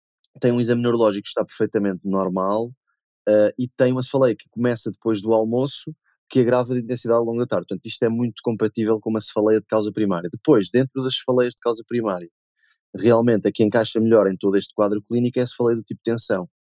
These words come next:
Portanto, é uma, é uma cefaleia que não tem um início súbito, tem um início insidioso, vai agravando, eh, de intensidade ao longo da tarde. É uma cefaleia que não tem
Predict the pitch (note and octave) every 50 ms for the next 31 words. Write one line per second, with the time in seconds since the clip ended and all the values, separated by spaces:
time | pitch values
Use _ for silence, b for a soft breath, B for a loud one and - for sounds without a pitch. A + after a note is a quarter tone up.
0 | _ _ _ _ _ _ _ - G#2 F#2+ - G#2+ G2+ G#2 G#2+ G#2 G#2 - G#2+ G#2+
1 | G#2+ G#2+ - - - A#2+ A2+ A2+ A2 G#2+ G2+ - A2+ A2+ A2+ A2 A#2+ A2+ G#2+ G#2+
2 | G#2+ G#2 G2 - G2+ - - - B2 B2 B2 C3 - A#2 G#2 G2+ G2+ G2+ G2+ F#2+
3 | - - G2+ G2 F#2 - - - F2+ F2+ F2+ G2+ A2 A#2 A#2+ A#2 - - G2 F#2+
4 | F#2+ F#2+ F#2+ F2+ F#2 F#2+ F#2 F#2 F2+ E2+ - F2+ F2+ - - G2 F#2 F2+ F#2+ F#2
5 | - G2 G2 - - G#2 F2+ F#2 F2+ F2+ F2 F2+ F2 F2+ F2+ F2+ F2 E2+ F#2 F2
6 | _ - G#2+ A2+ A#2 A#2+ A#2 A2+ _ _ _ _ _ _ _ _ _ _ _ _
7 | - G#2 G#2+ G#2+ A2 G#2+ - - - - A#2+ A2+ A2+ A2+ A2 G#2+ G#2 G2+ - -
8 | A#2+ A#2 A#2+ A2+ A2 G#2 - B2 A#2 A2 G2+ G2